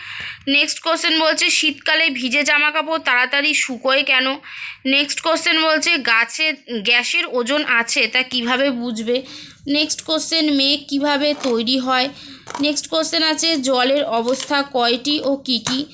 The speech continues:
তারপর হচ্ছে, "কাজ করার শক্তি আমরা কোথা থেকে পাই, কিভাবে পাই?" নেক্সট আছে, "বিষম কেন লাগে?" পরের প্রশ্ন দেখো, "কেন্নকে ছুলে তা গোল করে গুটিয়ে যায় কেন?"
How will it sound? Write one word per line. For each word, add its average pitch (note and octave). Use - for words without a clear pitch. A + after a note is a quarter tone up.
তারপর B3+
হচ্ছে, D4+
"কাজ B3
করার C#4+
শক্তি C#4
আমরা C#4+
কোথা C4
থেকে D4
পাই, C#4
কিভাবে C4
পাই?" C4
নেক্সট C#4
আছে, D4
"বিষম C4+
কেন C4+
লাগে?" C4+
পরের A#3+
প্রশ্ন C4+
দেখো, C#4
"কেন্নকে C#4
ছুলে C#4+
তা D4
গোল B3+
করে C#4
গুটিয়ে B3
যায় C4+
কেন?" A3+